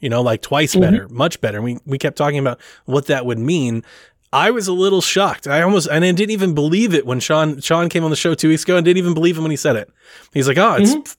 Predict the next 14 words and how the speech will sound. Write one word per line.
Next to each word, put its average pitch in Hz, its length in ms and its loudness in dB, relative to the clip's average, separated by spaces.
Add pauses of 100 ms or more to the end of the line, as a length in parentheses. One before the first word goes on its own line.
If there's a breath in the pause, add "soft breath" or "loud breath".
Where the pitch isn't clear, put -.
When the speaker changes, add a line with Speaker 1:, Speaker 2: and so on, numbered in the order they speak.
(120)
Speaker 1:
faster." 139 540 -2
I'm 120 100 -4
like, 131 180 -2
"No 151 280 0
way. 101 180 -6
It 147 220 -2
can't 143 240 -4
be." 101 160 -8 (200 soft breath)
It 143 120 0
is. 196 420 -2
It 151 180 -4
is. 165 380 0
Uh, 123 160 -4
uh, 127 340 0